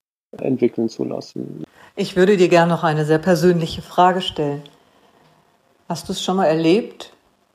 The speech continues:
Speaker 2: dass du deine eigenen Werte stark verletzt hast? Wie ging es dir dabei und was hast du daraus gelernt?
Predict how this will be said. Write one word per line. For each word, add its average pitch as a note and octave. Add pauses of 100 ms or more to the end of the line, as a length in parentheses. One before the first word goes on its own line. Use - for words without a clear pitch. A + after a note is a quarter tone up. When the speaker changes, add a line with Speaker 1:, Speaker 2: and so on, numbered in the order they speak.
(140)
Speaker 2:
dass -
du -
deine E3+
eigenen G#3+
Werte E3 (720)
stark D3+
verletzt F3+
hast? - (840)
Wie F3
ging A3
es B3
dir F#3+
dabei F3+
und F3+
was F#3
hast G#3+
du G3
daraus D#3+
gelernt? F3